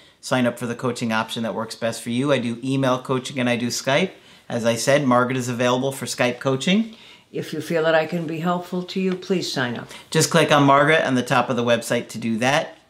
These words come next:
Speaker 1: But that's it for this video. I'm Coach Craig Kenneth.
Speaker 2: I'm Coach Margaret.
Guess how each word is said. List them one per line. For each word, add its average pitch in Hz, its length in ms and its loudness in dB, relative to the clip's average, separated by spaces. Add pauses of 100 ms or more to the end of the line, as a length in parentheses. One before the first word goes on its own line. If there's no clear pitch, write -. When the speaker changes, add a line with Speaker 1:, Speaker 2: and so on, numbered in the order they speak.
(100)
Speaker 1:
But 101 140 -10
that's 180 240 2
it 202 120 2
for 175 120 -6
this 180 200 2
video. 185 440 6
I'm 127 180 -2
Coach 135 260 -4
Craig 127 280 -2
Kenneth. 196 380 0
Speaker 2:
I'm 196 140 -8
Coach - 320 -8
Margaret. 196 460 -6